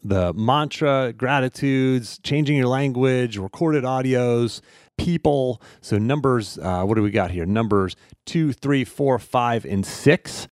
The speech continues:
Those are all part of the environment of excellence. I talk more in depth about the environment of excellence, which is part of my coaching program. Talk about that in ex-, episode one fifty-two.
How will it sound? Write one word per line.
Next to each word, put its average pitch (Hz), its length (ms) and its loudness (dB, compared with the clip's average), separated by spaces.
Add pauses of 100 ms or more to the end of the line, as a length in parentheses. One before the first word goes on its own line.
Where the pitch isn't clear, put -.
(240)
Those 139 180 -2
are 139 80 2
all 123 100 0
part 123 220 -4
of 101 140 -2
the 98 180 -2
environment 98 560 0
of 87 120 -2
excellence. 80 440 -2
I 92 40 4
talk - 240 -2
more 127 380 0
in 117 160 -4
depth 95 240 -2
about 87 240 0
the 90 100 0
environment 80 440 2
of 80 100 2
excellence, 127 420 0
which 98 160 -2
is 87 80 -4
part - 200 2
of - 40 0
my 120 100 -2
coaching 107 420 0
program. 80 420 0 (400)
Talk 185 160 -2
about 165 180 2
that 131 140 2
in 117 60 0
ex-, - 260 -6
episode 104 420 0
one 104 360 0
fifty-two. 92 1120 0